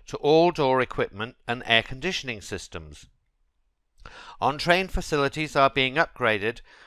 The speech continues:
with the provision of power sockets throughout the units. The opportunity is also being taken to introduce the latest Saltire branding to the interior of vehicles, including all new carpets,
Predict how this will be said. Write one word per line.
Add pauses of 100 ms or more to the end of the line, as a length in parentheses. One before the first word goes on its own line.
(120)
with
the
provision
of
power
sockets
throughout (480)
the
units. (1080)
The
opportunity
is
also
being
taken
to
introduce
the
latest
Saltire
branding (360)
to
the
interior
of
vehicles, (580)
including
all
new
carpets,